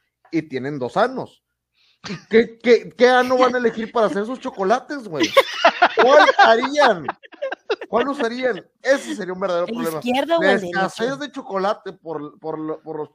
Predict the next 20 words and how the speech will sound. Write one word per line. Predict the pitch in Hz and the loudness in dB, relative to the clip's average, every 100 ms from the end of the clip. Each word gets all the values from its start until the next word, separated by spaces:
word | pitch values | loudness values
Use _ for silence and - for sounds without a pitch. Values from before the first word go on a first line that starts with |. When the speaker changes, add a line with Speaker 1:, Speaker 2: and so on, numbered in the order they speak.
| _ | _
Speaker 1:
por, | 156 151 147 | -8 -6 -4
eh, | 151 - - | -6 -10 -12
los | 156 147 _ | -10 -10 _
edible | 151 185 233 214 180 | -8 -6 -6 -10 -10
anus, | 165 170 175 151 | -10 -10 -10 -10
güey, | 143 135 _ _ - | -12 -14 _ _ -14
que | |
crearían | 147 156 135 | -6 -4 -2
Speaker 2:
Edible | 269 285 | -2 -2
Speaker 1:
los | 196 | -4
osos | 196 240 | -4 0
Speaker 2:
anus. | 220 | 0
Speaker 1:
rusos, | 208 220 208 170 | 0 -6 -8 -10
güey, | 160 151 | -6 -6
de | 139 | -6
las | 127 | -8
páginas | - 156 208 220 | -8 -8 -8 -8
de | 196 | -8
Tinder, | - 214 202 190 | -10 -14 -10 -10
güey, | 175 175 | -12 -14